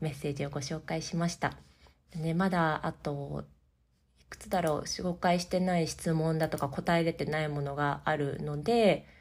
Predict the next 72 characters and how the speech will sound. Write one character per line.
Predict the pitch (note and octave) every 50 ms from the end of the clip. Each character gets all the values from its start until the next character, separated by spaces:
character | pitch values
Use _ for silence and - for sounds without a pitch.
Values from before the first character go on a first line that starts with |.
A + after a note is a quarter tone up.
| - - _ _ _ _ _ - - _ _ _ _ _ _ _ _ _ _ _ _ _ _ _ _ _ _ _ _ _ _ _ _ _ _ _ -
徐 | - E3
々 | C#3 C#3+ C#3
に、 | C3+ C3 C3 - - _ _ _ _ _ - - - - - _ _ _ _ _ _ _ _ _ _
こ | - -
れ | D#3+ D3+
か | - D#3 D3
ら | D3 D3+
ね、 | E3 F3 F3 F3
毎 | - F3 E3+ E3
回 | - - E3+ D#3+ D#3+
こ | D#3+ - D#3+
の | D#3 D#3 D3+ D3+ D3+
ト | - - F3+
ピ | - D3+
ッ | D3
ク | - C#3+
話 | B2+ D#3+ E3 D#3+ -
し |
た | - D#3+
後 | - -
に | C4+ C4+
お | A3 F3
便 | - E3 E3 D#3+
り | E3
コ | E3+ F3 F3
ー | D#3+
ナ | D3+ C#3+ C#3
ー | C3+ C#3
を |
設 | D3 D3 C#3+
け | C#3+ C3+
て | - - C#3+ - -
い | - -
く | - F3
の | D3+ C#3+ D3
で、 | D3+ G#3+ G#3
答 | G3+ - - - E3 D3+
え | C#3+ C3+
て | - C#3 C3 - -
い | -
き | - -
ま | E3+ G3 A3 G#3+
す。 | G#3+ - - - - - - - - - _ -
の | F#3+ F#3+
で、 | G3+ C4+ C4 G#3+ - - - -
ま | G#3+ A3
あ、 | G#3+ -
い | G3+
ず | F#3+ B3 C#4
れ | D4+ D4+
ね、 | D4+ D4+ D#4 D#4 D#4 - _ _ _ -
全 | E3+ A#3+ C4 B3+
部 | G3+ F3+
消 | - G3 F#3+ F#3+
化 | - G#3+
し | G#3 -
ち | - A3+
ゃ | A3
う | G#3+ G#3+
と | F#3+ -
思 | - D3+ D3 D3 D#3+ E3+ E3
う |
の | C#3+ D3+ D3+
で、 | D3 F3
引 | F3 E3
き | - - E3
続 | - F3+ E3 D#3+ E3
き | E3 - F3 E3 E3
質 | - - - E3
問 | D#3+ D#3+ D#3+ D#3+ D#3
等 | - - F#3+ F3 E3+ -
々 | F3 E3+ D3+ C#3 C#3